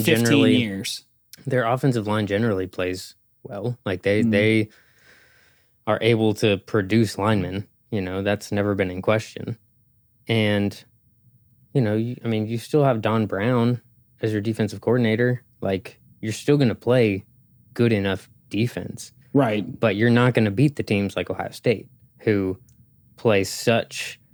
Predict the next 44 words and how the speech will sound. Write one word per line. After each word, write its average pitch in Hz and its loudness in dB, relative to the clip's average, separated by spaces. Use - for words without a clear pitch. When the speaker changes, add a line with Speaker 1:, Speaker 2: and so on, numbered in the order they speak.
Speaker 2:
a 107 2
unique 101 0
style 101 0
of 90 -4
offense, 104 -2
and 101 0
there's 98 0
so 110 2
much 104 -2
to 98 -4
have 98 -4
to 104 -10
cover 104 -2
offensively. 95 -2
I 101 0
don't 101 -2
know 98 2
that 95 -2
they 98 -2
match 92 -2
up 90 -4
to 101 -4
a 92 -4
team 92 -6
like 95 -10
that. 95 -4
To - -6
a - -2
team 117 2
like 101 0
Minnesota, 104 2
where 104 4
there's 98 0
one 95 2
guy 95 0
on 104 -2
the 98 2
outside 101 0
that 104 -4
you 104 0
really 104 2
need 107 0
to 107 -2
cover, 123 2